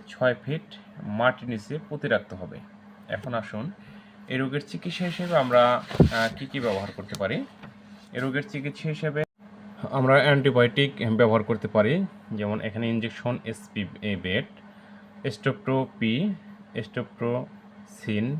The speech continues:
জি। এখানে টু পয়েন্ট ফাইভ এই ইনজেকশনটি আপনারা, আহ, একশো কেজি বডি ওয়েটের জন্য, হ্যাঁ, ব্যবহার করতে পারেন। পরপর তিন থেকে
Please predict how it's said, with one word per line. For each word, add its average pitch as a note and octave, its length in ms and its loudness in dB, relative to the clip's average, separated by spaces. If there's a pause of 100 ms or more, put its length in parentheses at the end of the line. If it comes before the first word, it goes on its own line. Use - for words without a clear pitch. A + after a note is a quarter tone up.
(300)
জি। F#2 200 -2 (1040)
এখানে C3+ 400 0 (140)
টু C3 220 -2
পয়েন্ট C3+ 340 6
ফাইভ A2+ 320 2 (120)
এই A2 140 -2
ইনজেকশনটি A2+ 800 -6
আপনারা, G2+ 560 4
আহ, G2+ 420 -2
একশো - 260 -4
কেজি A2+ 300 -10
বডি G2+ 200 -4
ওয়েটের G2+ 340 -4
জন্য, G#2 300 -4 (1300)
হ্যাঁ, A2+ 140 -2
ব্যবহার A#2 380 4
করতে A#2+ 260 -2
পারেন। C3 420 6 (1300)
পরপর A#2+ 480 6 (120)
তিন B2 140 -2
থেকে A2+ 240 -6